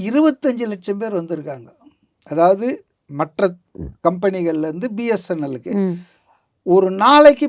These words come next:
Speaker 1: பேன் இண்டியால நான் சொன்னது ரெண்டு புள்ளி தொண்ணூத்தி மூணு லட்சம்.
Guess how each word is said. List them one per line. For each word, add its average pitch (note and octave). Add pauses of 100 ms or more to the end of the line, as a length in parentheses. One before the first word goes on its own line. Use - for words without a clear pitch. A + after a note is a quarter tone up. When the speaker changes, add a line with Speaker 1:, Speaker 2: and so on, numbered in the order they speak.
(120)
Speaker 1:
பேன் D4
இண்டியால B3+
நான் G#3+
சொன்னது A3+ (140)
ரெண்டு A3
புள்ளி A3 (540)
தொண்ணூத்தி G3+
மூணு E3+
லட்சம். D3+